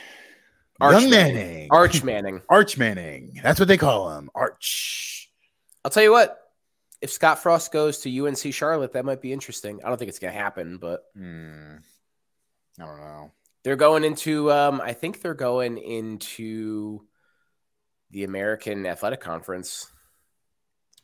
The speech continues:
Speaker 2: U N C?
Speaker 1: Uh, U N C Charlotte.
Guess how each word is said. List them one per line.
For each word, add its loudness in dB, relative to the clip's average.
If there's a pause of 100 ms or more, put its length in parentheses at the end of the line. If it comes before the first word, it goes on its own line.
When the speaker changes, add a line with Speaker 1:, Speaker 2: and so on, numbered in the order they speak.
(720)
Speaker 2:
U -14
N -14
C? -16 (1600)
Speaker 1:
Uh, 0
U -4
N -4
C -10
Charlotte. -4